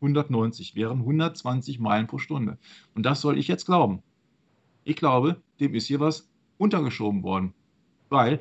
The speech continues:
ich glaube, dass hier ein paar Sachen zusammengemixt worden sind. Ich glaube, dass das kein sauberer Journalismus ist. Pasadena ist auch hinverlegt worden, aber wie gesagt, ich, wenn wir da jetzt überall reingehen,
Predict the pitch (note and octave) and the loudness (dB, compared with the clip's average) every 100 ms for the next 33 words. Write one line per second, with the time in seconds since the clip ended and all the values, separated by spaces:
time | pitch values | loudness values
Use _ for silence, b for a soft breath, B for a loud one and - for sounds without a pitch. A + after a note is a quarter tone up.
0 | B C3+ F3+ D#3+ C3+ C#3 C3 - D3+ C3+ | B -6 0 2 2 -2 -6 -2 0 0
1 | C3 C#3 C#3 C#3 C#3+ C#3 B2+ _ _ - | -2 -4 -2 -4 -4 -6 -8 _ _ -12
2 | C3+ E3 B2+ G#2 G2 - F2 E2+ - G#2 | -4 0 0 -2 -4 -8 -10 -10 -8 -8
3 | F#2+ _ - E3 E3 C#3 F#3 _ _ _ | -8 _ -2 2 4 2 0 _ _ _
4 | _ _ _ _ _ _ _ _ _ _ | _ _ _ _ _ _ _ _ _ _
5 | _ _ _ _ _ _ _ _ _ _ | _ _ _ _ _ _ _ _ _ _
6 | _ _ - D3 - - - - D3 C#3+ | _ _ 0 0 -2 -10 -10 -4 -4 -6
7 | - - C#3+ C3+ B2+ B2+ C3 C3 B2+ G#2 | -10 -4 -2 -2 -2 -2 -4 -4 -4 -4
8 | F2+ F#2+ - C#2+ - - _ _ _ _ | -6 -12 -14 -16 -18 -20 _ _ _ _
9 | _ _ - C#3 C3+ C#3 D#3 D3+ C#3 C3 | _ _ -6 -2 0 2 4 2 0 -2
10 | B2+ A#2 D#3+ - D3 C#3+ - C3 C3 B2+ | -2 2 2 2 2 0 0 0 2 0
11 | B2 B2+ A#2+ A#2+ A2+ - - G#2 - A#2+ | -2 -2 -4 -4 -6 -10 -10 -10 -6 -4
12 | B2 A2+ A#2 D3 C#3 C3 B2 A#2 B2 B2+ | 0 0 2 0 0 -4 -2 -2 -2 -4
13 | B2+ | -4